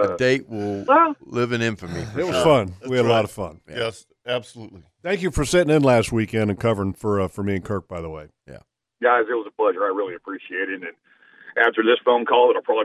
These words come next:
Speaker 2: be my last time. <laughs>
Speaker 4: <laughs> Leon, thanks, buddy.
Speaker 2: Take care, guys. Have a
Speaker 3: All right,
Speaker 2: great
Speaker 3: see you,
Speaker 2: day.
Speaker 3: Leon.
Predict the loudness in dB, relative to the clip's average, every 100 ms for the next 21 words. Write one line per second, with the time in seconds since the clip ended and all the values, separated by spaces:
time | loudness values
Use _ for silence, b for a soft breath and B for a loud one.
0 | -2 -4 -2 -2 -2 -8 -12 -6 -4 0
1 | 0 4 2 4 0 0 -2 0 0 0
2 | 0 -2 0 -4 -4 -8 -10 _ -14 -12
3 | -16 -16 -16 -20 -10 2 4 4 4 2
4 | 2 2 4 4 0 -10 -16 B B B
5 | B _ 0 4 4 4 2 2 2 2
6 | 4 4 6 4 2